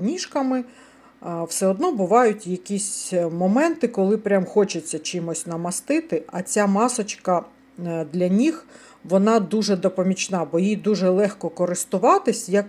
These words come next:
кремом, без особливих зусиль при необхідності. Е, але вона дає, м, дуже сильне зволоження, е, лікування і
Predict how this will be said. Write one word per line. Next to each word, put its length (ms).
кремом, 580
без 220
особливих 640
зусиль 460
при 160
необхідності. 840
Е, 40
але 420
вона 380
дає, 400
м, 80
дуже 240
сильне 420
зволоження, 1600
е, 440
лікування 800
і 320